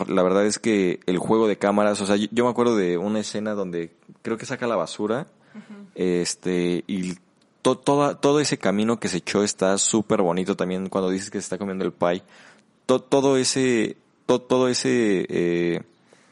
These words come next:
Speaker 1: to-, to-, toda esa grabación que hicieron, o sea, está, está totalmente increíble. Y yo creo que son varias cosas y, y que yo siento que todas esas tomas que también hicieron son por algo, pero yo ya lo, ya lo diré en mi opinión. Este, pero en,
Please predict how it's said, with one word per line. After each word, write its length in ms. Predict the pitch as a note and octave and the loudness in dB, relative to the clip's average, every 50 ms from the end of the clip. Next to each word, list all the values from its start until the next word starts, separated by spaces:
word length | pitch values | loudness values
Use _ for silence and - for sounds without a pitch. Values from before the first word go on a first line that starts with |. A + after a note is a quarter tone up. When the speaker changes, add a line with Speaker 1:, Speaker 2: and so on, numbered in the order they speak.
| _ _ _ _ _ _ _ _ _ _ _ _ _ _ _ _ _ _ _ - - - _ | _ _ _ _ _ _ _ _ _ _ _ _ _ _ _ _ _ _ _ -20 -20 -14 _
Speaker 1:
to-, 100 | - - | -12 -8
to-, 180 | - - B2 | -4 -2 -2
toda 300 | - - D3 D3+ D#3+ D3+ | 2 2 2 4 4 4
esa 280 | D3+ D3 - D#3+ D3+ D3 | 2 2 2 2 2 4
grabación 500 | C3 A2+ G2 F#2+ F2+ - - G#2+ A2 G#2+ | 4 4 4 4 2 2 0 -2 -2 -2
que 80 | - | -2
hicieron, 340 | A2+ G2+ - G#2 G2+ G2 G2+ | -2 -2 0 2 2 2 2
o 60 | G2+ | 0
sea, 100 | F#2 G2 | 0 -2
está, 340 | F#2 - - G2+ G2+ G#2 G#2 | -2 -2 0 0 2 2 0
está 300 | - - - - - G2+ | -2 -4 -6 -2 -2 -2
totalmente 600 | G2+ - G#2+ G2+ - G2+ G2 G3+ G3+ G2+ G2+ A2 | -2 -2 -4 -2 0 0 2 2 0 0 0 -2
increíble. 500 | G#2+ G#2 G2 - F2 E2 E2 E2+ F#2 F#2 | -2 -2 -2 -2 0 0 2 2 2 2
Y 80 | F2+ F2+ | 2 2
yo 100 | F#2+ G2+ | 2 2
creo 160 | G#2 G#2+ G#2 | 2 0 -2
que 260 | - A#2+ A2+ G#2+ - - - - - - - - _ | -2 -2 -2 -2 -4 -8 -14 -20 -20 -20 -20 -14 _
son 240 | - - B2 C#3 D3 | -2 0 0 2 2
varias 300 | C#3+ C#3 C#3 B2+ - - | 2 2 0 0 0 0
cosas 420 | A2 G#2+ G#2 A2 A2 A2 - - - _ _ _ _ | 0 0 2 2 0 0 -2 -6 -12 _ _ _ _
y, 300 | - G2 F2+ F2 F2+ F#2 - | -4 -2 -2 -2 -2 -2 -2
y 100 | A2 G#2+ | -4 -2
que 120 | - A2+ A2 | 0 2 2
yo 120 | A#2+ C3 | 2 2
siento 400 | C3+ - D3 C#3 C3+ C#3 D3+ C#3+ | 2 0 -2 -2 -2 -2 -4 -2
que 240 | - A2 G2+ F2+ E2 | 0 0 0 0 0
todas 400 | - - - A2 A2 A2+ A#2 A2+ | -2 -2 0 2 2 4 2 0
esas 240 | A#2 A2 A#2+ A2+ - | -2 -4 -6 -4 -2
tomas 260 | - G2+ G2+ G#2+ G#2+ | -2 0 0 0 -2
que 60 | - | -2
también 240 | F#2 E2+ E2+ F#2 F#2+ | -2 -2 0 0 0
hicieron 360 | G2 F#2 - G2+ G#2 G#2 G2 - _ | 0 0 2 2 2 0 -2 -6 _
son 260 | - - F#2+ F#2 F#2 | -4 -2 0 0 0
por 180 | E2+ - F2 F#2 | 0 0 2 2
algo, 200 | G2 G2 F#2 F2 | 2 2 0 0
pero 160 | - - E2+ | 0 0 2
yo 100 | E2 F2 | 2 2
ya 60 | F2 | 2
lo, 80 | F2 F2 | 2 0
ya 140 | F2+ F#2+ F#2+ | 0 2 2
lo 80 | F#2 F2+ | 2 2
diré 160 | E2+ D#2+ D#2 | 2 0 -2
en 80 | D#2+ E2 | -2 -2
mi 80 | D#2+ | -2
opinión. 500 | D#2 D#2 - F2+ F2+ F#2+ G2+ G#2 G#2 G2+ - _ - - - - - - - - G#3+ - - - - - | -4 -4 -4 -4 -2 0 0 0 0 -2 -6 _ -20 -20 -20 -20 -20 -20 -20 -20 -20 -20 -20 -20 -12 -10
Este, 220 | G2+ - - - | -8 -8 -8 -6
pero 440 | - - G2+ F#2+ - F#2+ F#2+ - - _ _ | -2 0 2 2 4 2 2 0 -4 _ _
en, 500 | - G2+ G#2 G2+ G2+ G2 G2 G2 G2 G2 | -4 -2 0 0 0 0 0 0 -2 -4